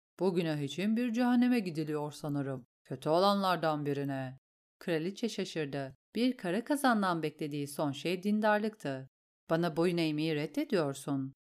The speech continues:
"Hayır." Ozni, Cersei'nin altın saçlarına dokundu. "Mesele şu ki, en iyi yalanların içinde bir parça gerçek vardır.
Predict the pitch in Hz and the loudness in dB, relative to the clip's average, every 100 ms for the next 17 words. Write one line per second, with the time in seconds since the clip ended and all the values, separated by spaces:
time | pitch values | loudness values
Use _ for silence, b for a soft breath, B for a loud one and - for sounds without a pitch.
0 | _ _ 135 139 185 175 131 135 _ _ | _ _ -4 2 4 2 0 -8 _ _
1 | _ - 180 160 143 135 160 - - 175 | _ 2 2 2 0 0 -2 -8 0 0
2 | 175 147 165 165 139 135 185 - 196 196 | 0 0 0 2 0 -2 -8 -2 -2 -2
3 | 202 208 208 202 170 147 135 131 - _ | -2 0 0 -4 -4 -4 -4 -6 -12 _
4 | _ _ 202 214 190 170 165 151 - 147 | _ _ -2 2 2 2 0 -6 -4 -2
5 | 147 156 _ 165 202 202 151 143 151 147 | -2 -4 _ 0 2 2 2 2 2 2
6 | 147 160 156 - 139 135 139 160 180 - | 2 0 0 -4 -4 -2 0 -2 -4 -2
7 | 151 156 156 139 - 147 131 127 139 143 | 0 0 0 -2 -2 -4 -4 -6 -8 -6
8 | 190 175 139 131 127 | 0 0 0 -6 -8